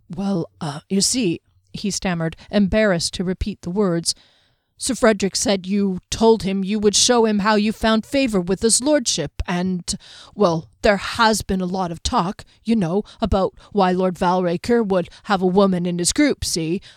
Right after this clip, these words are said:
and Sir Frederick said you probably went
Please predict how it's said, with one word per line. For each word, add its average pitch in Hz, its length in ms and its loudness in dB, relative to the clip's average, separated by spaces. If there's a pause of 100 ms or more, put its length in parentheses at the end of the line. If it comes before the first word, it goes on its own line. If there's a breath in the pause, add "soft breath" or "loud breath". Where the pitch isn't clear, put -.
(160 loud breath)
and 185 380 -4
Sir - 160 0
Frederick 220 380 0
said 226 200 -2
you 240 80 -4
probably 247 640 0 (440 loud breath)
went - 440 -2